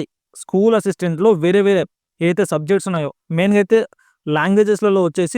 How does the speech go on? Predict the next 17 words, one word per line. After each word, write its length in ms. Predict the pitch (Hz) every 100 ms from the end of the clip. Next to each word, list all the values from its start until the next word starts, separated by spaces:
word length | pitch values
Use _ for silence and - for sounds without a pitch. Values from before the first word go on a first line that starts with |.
| 185
మ్యాక్సిమం 440 | 170 175 165 220 254 _ _ -
కట్ 160 | 175 208
ఆఫ్ 100 | 196
అయితే 140 | 202 185
ఎక్కువనే, 320 | - 185 180 170
ఎక్కువగానే 400 | 160 190 185 185
ఉంటుంది. 260 | 165 151 208
సెవెంటీ 300 | - 180 175
ఫైవ్ 140 | 196
ప్లస్ 260 | - 220 - - _ _ -
మనం 160 | 175 196
ఎక్స్‌పెక్ట్ 360 | 160 - 196 165
చేయొచ్చు. 360 | 170 156 202 302 _ _ _ _ _ _ _ _ _ _ _ _ _ _ -
రిమైనింగ్ 460 | 170 196 214 214
ఏదైతే 260 | 185 190 202
మ్యాథ్స్, 440 | 170 165 170 - 185 185 -
బయాలజీ, 520 | 160 165 180 175 175